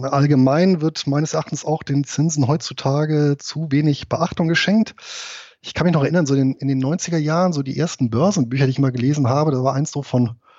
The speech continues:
Uwe Lang, ich glaub, Aktien ohne Stress hieß das, und ein anderes so von Thomas Gebert, der ist heute noch so bekannt für diesen Gebert-Indikator. Und das waren so zwei Autoren, die, äh, insbesondere die, die, die Zinsentwicklung,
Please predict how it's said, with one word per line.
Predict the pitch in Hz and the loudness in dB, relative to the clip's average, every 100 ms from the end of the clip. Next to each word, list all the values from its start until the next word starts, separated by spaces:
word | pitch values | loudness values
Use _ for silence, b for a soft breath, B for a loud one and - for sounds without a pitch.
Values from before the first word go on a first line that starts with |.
| b b _ | b b _
Uwe | - 160 123 | -4 2 4
Lang, | 117 180 185 | 4 4 0
ich | - | -2
glaub, | 135 - | -6 -6
Aktien | - - 139 | -12 -2 0
ohne | 143 135 | 2 0
Stress | - - - | -2 -2 -2
hieß | - 175 | -2 -4
das, | - 180 - - | 2 0 0 -8
und | - 135 - | -2 -2 -2
ein | |
anderes | 135 156 147 | -2 0 0
so | - 143 | -2 -4
von | - 127 117 _ _ _ _ _ | 2 2 0 _ _ _ _ _
Thomas | - 151 131 113 | 0 4 4 2
Gebert, | 113 151 190 208 202 - B B B B B - | 0 2 4 2 0 -10 B B B B B -10
der | |
ist | 110 | -4
heute | 143 156 | -2 -2
noch | - | 0
so | |
bekannt | 135 127 156 - | -2 0 0 0
für | 131 | 0
diesen | 120 | 0
Gebert-Indikator. | 101 147 190 185 180 175 - 160 185 180 190 190 170 | 0 0 2 0 -2 -2 -2 0 0 0 2 2 2
Und | 135 | -2
das | 156 | -4
waren | 190 | -4
so | 170 | -4
zwei | - 190 | -4 -2
Autoren, | 160 151 190 196 165 | -2 -4 -2 -2 0
die, | 151 151 B B B B B - | 0 -2 B B B B B -6
äh, | 131 143 | -2 0
insbesondere | 160 151 160 156 156 | 2 4 4 4 4
die, | 143 139 | 4 2
die, | 131 131 | 2 0
die | 131 | -2
Zinsentwicklung, | - 190 - 156 123 123 - - 139 | 2 2 2 0 0 0 0 2 4